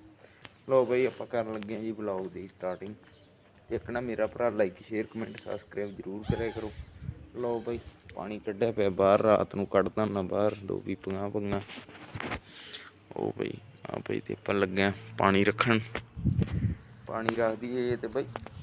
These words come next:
ਮੌਜੀ ਨੇ ਇੱਕ ਹੀ ਕੱਢਿਆ ਬੱਚਾ, ਦੂਜਾ ਬੱਚਾ ਨਹੀਂ ਕੱਢਿਆ। ਤੇ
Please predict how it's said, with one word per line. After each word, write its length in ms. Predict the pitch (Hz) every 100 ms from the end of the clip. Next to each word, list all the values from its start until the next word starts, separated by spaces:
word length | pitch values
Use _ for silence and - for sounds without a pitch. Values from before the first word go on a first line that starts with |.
| -
ਮੌਜੀ 460 | 135 135 127 123 139
ਨੇ 160 | 147 143
ਇੱਕ 180 | -
ਹੀ 80 | 147
ਕੱਢਿਆ 340 | 131 107 104 110
ਬੱਚਾ, 340 | 98 - 92 87 - - - - - - - - - -
ਦੂਜਾ 280 | 110 107 101
ਬੱਚਾ 340 | 117 117 117
ਨਹੀਂ 260 | 117 101 107
ਕੱਢਿਆ। 300 | 117 123 143 - - - - - - - - - - - - - - - - - - - - -
ਤੇ 600 | 104 113 113 110 110